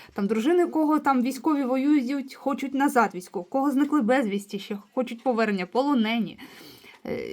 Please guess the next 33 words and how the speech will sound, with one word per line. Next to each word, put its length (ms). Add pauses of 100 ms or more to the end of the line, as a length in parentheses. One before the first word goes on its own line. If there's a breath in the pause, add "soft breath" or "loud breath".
(220)
різні 560
люди 340
тут. 460 (580 loud breath)
І 160
ті, 260
хто 420
в 60
окупації, 880
думають, 340
що 100
на 100
них 160
хрен 280
забили, 420
вибачте, 480
ми 460
не 200
забили 440
хрен, 360
ми 80
не 100
можемо 380
нічого 260
зробити. 520 (640 loud breath)
Хто 840
чекає 320
повернення 580
до 120
окупації, 580
ті 440
нервові, 600
вибачте, 520
також. 760